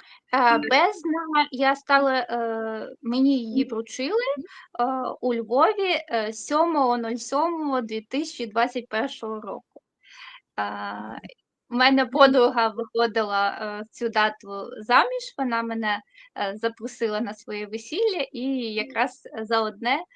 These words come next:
ми зустрілися вживую з авторкою Джулією Ковальською, і вона мені, е, вручила в цей день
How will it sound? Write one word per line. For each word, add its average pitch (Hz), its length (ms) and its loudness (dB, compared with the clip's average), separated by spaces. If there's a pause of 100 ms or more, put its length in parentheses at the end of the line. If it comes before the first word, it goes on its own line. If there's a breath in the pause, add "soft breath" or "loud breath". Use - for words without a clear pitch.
(280 soft breath)
ми 226 260 -2
зустрілися 214 1120 -8
вживую 220 580 -8
з - 320 -20
авторкою 339 840 4
Джулією 311 440 -2
Ковальською, 269 720 0
і 226 40 -6
вона 220 360 -6 (180)
мені, 233 400 -4 (580 loud breath)
е, 196 420 -8
вручила 220 640 -6 (440)
в - 120 -20
цей 196 140 -10
день 220 420 -8